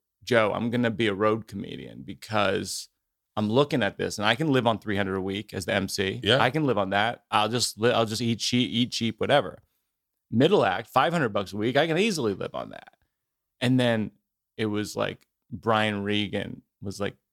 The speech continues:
Speaker 1: this was like seven thousand dollars, right? And I was like, "Seven thousand dollars? Are you kidding me?"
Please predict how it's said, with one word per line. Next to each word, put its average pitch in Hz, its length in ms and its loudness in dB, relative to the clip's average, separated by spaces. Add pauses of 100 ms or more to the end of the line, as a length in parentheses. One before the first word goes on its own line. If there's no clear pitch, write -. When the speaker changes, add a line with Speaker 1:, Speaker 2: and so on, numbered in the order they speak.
Speaker 1:
this - 80 -16
was 107 140 -6
like 104 120 -10
seven 107 480 -2
thousand 95 680 -16
dollars, - 680 -18
right? 98 340 0 (240)
And 110 80 0
I 113 80 4
was 117 140 0
like, 107 140 -2 (100)
"Seven - 680 -2 (320)
thousand 107 760 -10
dollars? - 720 -6
Are 120 60 -2
you 123 260 2
kidding 123 420 0
me?" 165 220 -2